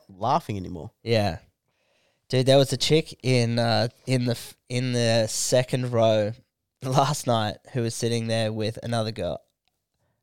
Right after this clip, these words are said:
Speaker 2: I'm not gonna assume, but it looked like they were dating.
Speaker 1: Right.
Speaker 2: Um, and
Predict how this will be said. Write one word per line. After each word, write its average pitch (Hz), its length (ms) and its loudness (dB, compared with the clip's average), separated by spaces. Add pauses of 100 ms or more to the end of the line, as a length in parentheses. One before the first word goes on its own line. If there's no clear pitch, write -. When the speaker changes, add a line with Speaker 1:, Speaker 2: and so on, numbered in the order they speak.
(100)
Speaker 2:
I'm 113 60 -4
not 123 140 4
gonna 113 140 2
assume, 135 640 2 (760)
but 107 220 0 (180)
it - 180 -4
looked 143 220 -2
like 110 220 2
they 104 140 0
were 95 100 -8
dating. 78 320 -12 (540)
Speaker 1:
Right. 107 220 -6 (160)
Speaker 2:
Um, 117 500 2 (800)
and 123 380 4